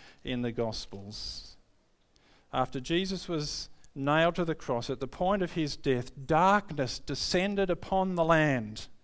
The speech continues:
and settled there for three hours from the sixth to the ninth hour, that is about midday till three P M.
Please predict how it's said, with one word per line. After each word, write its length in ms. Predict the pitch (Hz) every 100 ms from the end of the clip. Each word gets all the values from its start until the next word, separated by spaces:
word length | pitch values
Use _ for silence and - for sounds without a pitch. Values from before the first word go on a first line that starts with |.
| - _ - - _
and 220 | 143 147
settled 420 | - 208 240 190
there 180 | 151 156
for 140 | 156 156
three 320 | - 190 180
hours 380 | 196 175 135 -
from 200 | 165 156
the 80 |
sixth 540 | 151 - 214 - - - - _
to 100 | - 160
the 60 |
ninth 340 | 160 165 165 170
hour, 200 | 143 127
that 140 | 147
is 140 | 147
about 240 | 135 135 131
midday 480 | 156 160 151 143 143
till 240 | - 139
three 320 | 131 - 156
P 220 | 147 147
M. 100 | 135